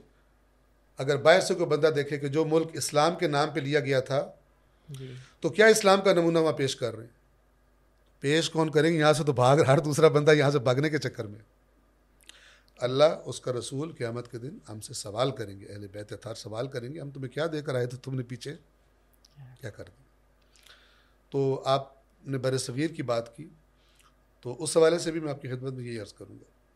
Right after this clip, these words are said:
Speaker 1: देखें, बुनियाद जो है हमारे मकतब की भी,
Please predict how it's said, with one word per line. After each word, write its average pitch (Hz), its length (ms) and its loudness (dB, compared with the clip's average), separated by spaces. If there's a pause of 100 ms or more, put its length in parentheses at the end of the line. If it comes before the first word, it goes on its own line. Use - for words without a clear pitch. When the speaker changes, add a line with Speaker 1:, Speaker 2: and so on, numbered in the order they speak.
(1200)
Speaker 1:
देखें, 147 260 -2 (440)
बुनियाद 143 460 4
जो 143 160 -2
है 127 120 0
हमारे 123 300 -2
मकतब 120 440 -8
की 120 80 -14
भी, 147 180 -16